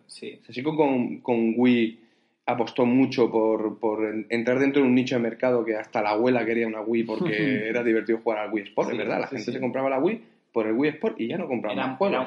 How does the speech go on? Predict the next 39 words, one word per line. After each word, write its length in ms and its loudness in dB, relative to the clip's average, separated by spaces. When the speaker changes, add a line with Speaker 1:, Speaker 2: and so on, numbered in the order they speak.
Speaker 1:
era, 80 -8
era 100 -2
una 80 -2
consola 300 -4
muy 160 -8
familiar 580 -4
Speaker 2:
¿Mm? 180 2
Speaker 1:
y 80 -10
por 160 -12
ahí 160 -6
tiraron 460 -4
y, 220 -12
y 280 -8
le 140 -14
salió 240 -8
muy 160 0
bien. 380 0
Speaker 2:
Sí, 140 0
sí, 140 0
sí, 140 -2
sí. 80 0
Speaker 1:
Súper 160 0
bien. 220 -10
Speaker 2:
Perfecto, 560 -4
¿no? 180 -10
Revolucionaron 680 -4
también 280 -2
el, 220 -8
el, 320 -12
el, 300 -18
bueno, 160 -8
pues 160 -16
el 80 -10
mundillo 400 0
este 140 -8
de 120 2
los 40 0
Speaker 1:
Hmm. 40 0
Speaker 2:
videojuegos. 420 -2